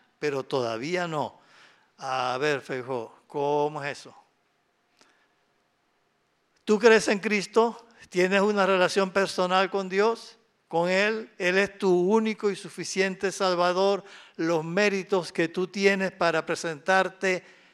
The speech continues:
en el cielo es ninguno. Simplemente te presentas al cielo y dices, "Yo estoy aquí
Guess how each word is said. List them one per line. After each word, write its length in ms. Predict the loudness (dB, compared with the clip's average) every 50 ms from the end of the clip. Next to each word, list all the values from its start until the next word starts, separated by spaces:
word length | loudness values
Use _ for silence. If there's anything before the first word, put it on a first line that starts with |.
| _ -14
en 160 | -10 -8 -6
el 80 | -6 -4
cielo 400 | -2 0 0 0 0 0 -2 -4
es 80 | -6
ninguno. 800 | -8 -10 -8 -4 -2 0 0 0 0 0 -2 -4 -4 -6 -10 _ _ _ _ _ _ _ _ _ _ _
Simplemente 880 | -16 -12 -10 -10 -8 -6 -4 -4 -2 -2 -2 -2 -2 -4 -4 -6 -6 -4
te 140 | -4 -6 -6
presentas 560 | -6 -6 -6 -4 -4 -4 -4 -4 -4 -2 -2
al 160 | -2 -2 -4
cielo 380 | -6 -4 -2 0 0 0 0 0
y 40 |
dices, 280 | -2 0 0 0 -2 -2
"Yo 120 | -2 -2
estoy 360 | -2 -2 -4 -4 -2 0 0 0
aquí 600 | 0 -2 -6 -8 -6 -4 -4 -4 -6 -8 -12